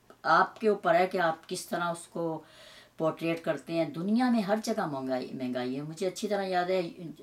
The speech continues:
जब उनका ज़माना था भुट्टो साहब का, तो वो भी यही फरमाते थे कि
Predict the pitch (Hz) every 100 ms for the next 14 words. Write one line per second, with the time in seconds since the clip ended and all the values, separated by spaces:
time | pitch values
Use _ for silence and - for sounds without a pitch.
0 | - - 165 147 147 151 165 147 147 143
1 | 156 160 - 156 151 - - - - -
2 | - 156 - 220 220 202 - 214 160 208
3 | - 180 175 156 160 170 214 190 180 180
4 | - 151 143 156 147 151 156 143